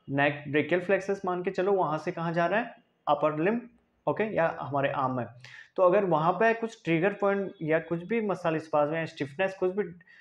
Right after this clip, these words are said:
पैथोलॉजी आएगी कंडीशन उसमें, तो उससे क्या होगा? हमारा ट्रिगर होंगे पेन,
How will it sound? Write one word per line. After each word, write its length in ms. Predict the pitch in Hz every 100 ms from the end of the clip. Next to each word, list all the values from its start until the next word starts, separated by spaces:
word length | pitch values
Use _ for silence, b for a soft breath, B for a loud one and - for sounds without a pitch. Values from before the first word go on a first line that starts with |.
| B B 147
पैथोलॉजी 760 | 147 147 143 156 156 190 190 202
आएगी 380 | 175 160 170 180
कंडीशन 760 | 175 156 147 151 151 147 143 -
उसमें, 400 | 147 139 147 220 - B B -
तो 80 | -
उससे 300 | 180 - 220
क्या 140 | 208
होगा? 200 | 165 147
हमारा 240 | 143 147
ट्रिगर 380 | 196 165 143 151
होंगे 200 | 147 151
पेन, 340 | 170 143 175